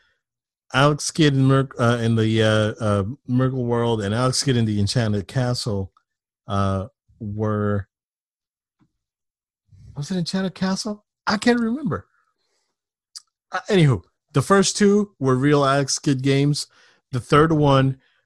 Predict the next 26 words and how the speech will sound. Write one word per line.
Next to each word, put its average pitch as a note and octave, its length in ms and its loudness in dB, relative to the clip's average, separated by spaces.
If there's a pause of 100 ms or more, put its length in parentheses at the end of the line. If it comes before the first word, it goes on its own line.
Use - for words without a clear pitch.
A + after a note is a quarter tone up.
(120)
uh, A#2 340 2
was, A#2+ 560 2
uh, G#2+ 560 2
was A2+ 240 0
an A#2 160 0
anime B2+ 800 0
that A2+ 380 -2 (520)
got A#2 320 -2
made B2 280 0
into B2+ 340 0
a A2+ 60 -4
game, G#2+ 400 -2
and G2+ 120 -4
they G#2+ 100 -4
released A#2 420 -2
it C3+ 80 2
in A#2 160 0
the A2+ 80 -4
U A2 240 -4
S A2 320 -4 (320)
as B2+ 200 2
an B2+ 120 2
Alex G#2+ 340 -2
Kidd G2+ 240 -6
game. F#2 460 -6 (600)
And A#2+ 600 0